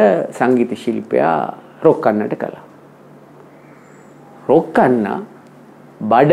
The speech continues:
බදාගෙන hina වෙන්න ගත්තා. "මොකද්ද රොක්කන්න දැන් මම, මම මෙච්චර අමාරුවේ වැටිලා ඉන්නවා. මෙහෙමද රොක්කන්නත් hina වෙනවා. මොකද මේ?"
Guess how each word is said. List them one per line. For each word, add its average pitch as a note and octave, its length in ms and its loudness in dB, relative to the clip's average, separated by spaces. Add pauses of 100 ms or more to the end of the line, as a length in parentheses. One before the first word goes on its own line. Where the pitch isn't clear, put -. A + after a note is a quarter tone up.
බදාගෙන C3 500 4
hina C3 360 0
වෙන්න G#1+ 280 -8
ගත්තා. - 380 -14 (920)
"මොකද්ද E4 380 6
රොක්කන්න C4+ 380 2
දැන් A#3+ 180 8
මම, G3+ 240 8
මම G3 120 8
මෙච්චර G#3+ 340 6
අමාරුවේ C#4+ 380 6
වැටිලා C#4+ 320 8
ඉන්නවා. C4+ 220 8
මෙහෙමද B3+ 340 8 (140)
රොක්කන්නත් C4+ 560 6
hina A#3 300 8
වෙනවා. F#3+ 180 6
මොකද G4+ 380 6
මේ?" F#3 300 2